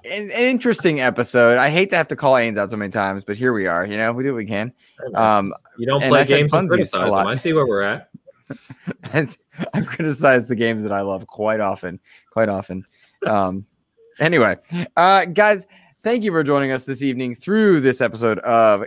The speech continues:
Speaker 1: Cast Co-op, the third episode. We loved having you, the feedback from you guys on socials,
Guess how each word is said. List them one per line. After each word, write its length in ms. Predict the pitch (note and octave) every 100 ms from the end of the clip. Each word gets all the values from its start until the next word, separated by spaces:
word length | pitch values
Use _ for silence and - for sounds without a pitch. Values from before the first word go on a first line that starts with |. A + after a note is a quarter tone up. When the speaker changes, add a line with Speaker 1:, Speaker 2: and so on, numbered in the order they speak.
| -
Speaker 1:
Cast 420 | C#3+ B2 A2+ -
Co-op, 420 | B2+ G#2+ G#2+ A2+
the 140 | - G#2 -
third 360 | E3+ G3 F#3+ A#2+
episode. 400 | F2+ F#2 - G#2+
We 200 | G#2+ G2+
loved 600 | F#2+ G2 A2+ C#3 D3 C3
having 320 | A#2 A2+ G#2 G#2
you, 160 | G2+ A2+
the 120 | G2
feedback 420 | A#2+ A2+ G#2+ G2+
from 120 | G#2+
you 60 | G2+
guys 300 | G2 F#2+ F2+
on 120 | E2+
socials, 680 | - D3+ C#3+ D#3 C3+ C3 B2+